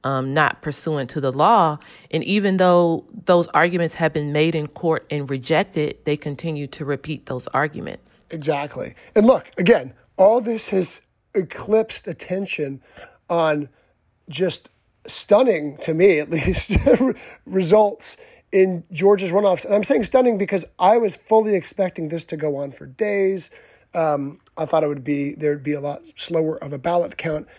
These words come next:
Speaker 2: Maybe I'm too scarred from November when it, it was ten days before the networks,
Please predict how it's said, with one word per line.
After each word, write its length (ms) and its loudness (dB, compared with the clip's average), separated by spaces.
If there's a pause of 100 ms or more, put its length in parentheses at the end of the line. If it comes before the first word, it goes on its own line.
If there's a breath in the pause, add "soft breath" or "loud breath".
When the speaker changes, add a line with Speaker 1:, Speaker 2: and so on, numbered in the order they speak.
Speaker 2:
Maybe 240 4
I'm 100 2
too 160 -4
scarred 720 0 (120)
from 280 -2
November 680 0 (340 soft breath)
when 440 0
it, 300 -2
it 60 -14
was 180 -6
ten 260 -2
days 280 2
before 240 -8
the 100 -2
networks, 580 -4